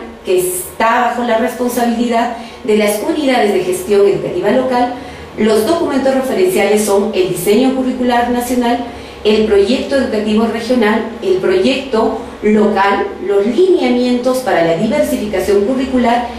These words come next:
ah, que fueron establecidas en el diseño curricular regional o a nivel regional. Como documentos curriculares tendremos las orientaciones para la diversificación curricular. Quiere decir que las ugeps deberán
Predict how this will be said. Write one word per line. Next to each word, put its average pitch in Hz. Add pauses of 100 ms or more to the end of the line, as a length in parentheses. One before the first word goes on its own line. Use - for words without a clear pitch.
(680)
ah, 254
que 220
fueron 254
establecidas 220 (400)
en 247
el 240
diseño 208
curricular 220
regional 220
o 196
a 185
nivel 175
regional. - (680)
Como 285
documentos 311
curriculares 214
tendremos 226 (100)
las 196
orientaciones 247
para 185
la 175
diversificación 214
curricular. 165 (180)
Quiere 285
decir 269 (360)
que 277
las 320
ugeps 233
deberán 269